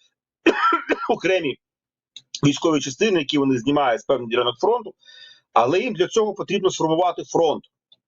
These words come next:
ну, так чи інакше. Там Бортніков буде їм командувати,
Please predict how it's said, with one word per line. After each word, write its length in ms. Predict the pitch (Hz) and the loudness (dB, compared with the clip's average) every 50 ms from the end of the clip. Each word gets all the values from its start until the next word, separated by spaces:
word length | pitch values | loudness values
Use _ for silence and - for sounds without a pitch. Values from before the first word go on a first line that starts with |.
| _ _ _ _ _ _ | _ _ _ _ _ _
ну, 140 | 127 127 113 | 0 0 2
так 200 | - - - - | 2 0 -2 -2
чи 160 | - - 135 | -2 -2 0
інакше. 380 | 123 120 107 90 - - 85 82 - _ _ | 2 2 2 0 -2 -6 -12 -18 -18 _ _
Там 200 | - 123 113 107 | 0 0 0 0
Бортніков 580 | - 147 190 202 190 160 151 - 151 143 - | 2 2 2 2 0 -4 -4 -2 0 0 0
буде 180 | 127 127 110 113 | 0 -4 -2 -2
їм 100 | 110 107 | -2 -2
командувати, 680 | - - 107 107 104 101 98 92 87 85 82 82 - - | 0 2 2 2 2 0 -2 -4 -4 -4 -4 -4 -6 -8